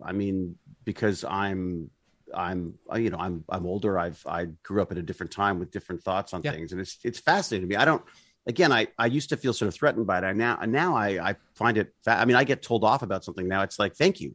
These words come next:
Speaker 1: 'cause I, I obviously don't mean to
Speaker 2: Never quit
Speaker 1: say or
Speaker 2: learning.
Speaker 1: do the wrong thing. Yeah,
Speaker 2: Right.
Speaker 1: exactly. That's
Speaker 2: Yeah.
Speaker 1: it. Lifelong learning, man. It's the, it's the, and I think it's not even,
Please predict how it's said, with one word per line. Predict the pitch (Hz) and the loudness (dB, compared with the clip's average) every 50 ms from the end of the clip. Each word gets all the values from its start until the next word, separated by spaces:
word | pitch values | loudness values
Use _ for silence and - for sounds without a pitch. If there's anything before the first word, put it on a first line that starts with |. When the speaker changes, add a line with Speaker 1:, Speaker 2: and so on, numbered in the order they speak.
| - _ - | -12 _ -4
Speaker 1:
'cause | 110 87 | -2 2
I, | 98 98 123 127 - - - 92 | 4 4 4 4 2 -4 -2 0
I | 92 95 101 - - - | 0 0 -2 -2 -2 2
obviously | 110 123 135 135 107 104 92 | 4 4 4 4 2 0 2
don't | 110 98 87 92 | 0 0 0 0
mean | 95 107 135 147 123 104 - | 0 2 4 4 4 2 0
to | - - | -2 -2
Speaker 2:
Never | 170 208 294 - | -2 0 -2 2
quit | - 208 165 156 | 4 4 4 6
Speaker 1:
say | 156 | 8
or | 160 | 8
Speaker 2:
learning. | 190 214 156 - | 8 8 6 2
Speaker 1:
do | - 104 | 2 -2
the | - 98 | -2 -2
wrong | 92 101 92 92 92 | -2 -2 -2 -2 -4
thing. | - - 90 104 127 - | -4 -4 -4 -2 -2 -2
Yeah, | - 196 - | 2 4 6
Speaker 2:
Right. | 240 233 - | 6 6 6
Speaker 1:
exactly. | 123 - - - - - - - _ - _ _ _ _ - | 4 2 -4 -4 -6 -10 -14 -20 _ -20 _ _ _ _ 4
That's | 170 180 | 4 4
Speaker 2:
Yeah. | 180 | 6
Speaker 1:
it. | 143 123 | 4 6
Lifelong | 160 190 185 220 214 202 175 | 6 6 6 6 8 8 8
learning, | 175 180 151 104 92 | 8 8 6 4 2
man. | 92 95 110 | -2 -4 -6
It's | - - | -4 0
the, | 123 127 | 0 0
it's | 131 143 - | 0 0 0
the, | - 156 - - - - - - - | -2 -2 -2 -2 -6 -20 -14 -2 2
and | - 190 | 4 4
I | 185 - 185 | 6 4 4
think | - - 254 - | 2 2 -2 -2
it's | 247 - - - | -2 -4 -4 -4
not | 208 220 214 | -2 0 0
even, | 190 170 160 139 113 | 2 2 2 2 2